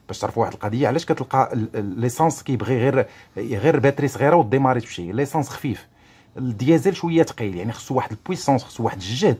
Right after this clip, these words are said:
ديال، ديال، ديال الطاقه، ديال، ديال الطاقه باش كديماري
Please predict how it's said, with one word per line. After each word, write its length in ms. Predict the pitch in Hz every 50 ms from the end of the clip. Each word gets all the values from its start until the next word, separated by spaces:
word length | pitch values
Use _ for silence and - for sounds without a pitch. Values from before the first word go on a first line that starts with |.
| - -
ديال، 320 | 107 123 127 117 - 110
ديال، 480 | 113 117 117 113 107 87 - - 107 101
ديال 160 | 101 104 98
الطاقه، 500 | - - _ - 120 117 - 202 214 - - _ _ -
ديال، 440 | 107 101 98 95 87 80 - - -
ديال 120 | 92 98 92
الطاقه 380 | - - 123 123 - - 277 - - - - _ -
باش 120 | - 156 -
كديماري 520 | - 156 113 104 143 143 135 131 131 123